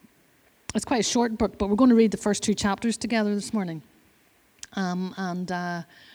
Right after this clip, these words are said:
then Andrew's gonna come and preach to us on those. And, and you know, if you like, that the Bible is at the heart,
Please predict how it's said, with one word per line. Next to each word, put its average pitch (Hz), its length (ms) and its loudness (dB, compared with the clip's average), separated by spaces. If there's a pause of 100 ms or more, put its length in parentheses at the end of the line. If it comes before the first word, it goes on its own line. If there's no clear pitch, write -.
(240)
then 196 140 -2
Andrew's 190 240 -2
gonna 196 160 -2
come 190 240 -4
and 175 180 -4 (760)
preach - 260 -6
to 208 100 -2
us - 220 -6
on 185 260 -4
those. 180 520 -6
And, 180 360 -4 (1000)
and 220 180 4
you 254 80 6
know, 226 220 6
if 220 100 0
you 208 40 -6
like, - 220 -12 (800)
that 180 140 -8
the 196 80 -6
Bible 202 380 0
is 190 200 -2
at 175 120 -10
the 185 80 -12
heart, 180 420 -8